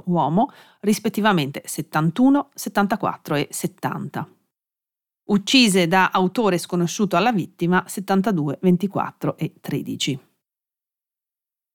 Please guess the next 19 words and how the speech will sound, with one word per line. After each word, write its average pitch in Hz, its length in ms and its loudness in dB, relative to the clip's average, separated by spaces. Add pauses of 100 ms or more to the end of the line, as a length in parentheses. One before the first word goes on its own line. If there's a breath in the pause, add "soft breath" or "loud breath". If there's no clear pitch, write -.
(140)
Nel 175 120 0
duemilaventuno 254 1040 4
il 196 140 -2
quarantadue 214 560 2
virgola 180 300 2
nove 196 200 2
per 175 200 -2
cento 165 300 -2
dei 185 140 2
maschi 190 580 0
è 214 80 0
morto 233 360 2
per 208 160 -2
mano 202 300 2
di 190 100 2
persona 185 400 -2
sconosciuta 170 580 -2
alla 156 140 2
vittima 131 520 -4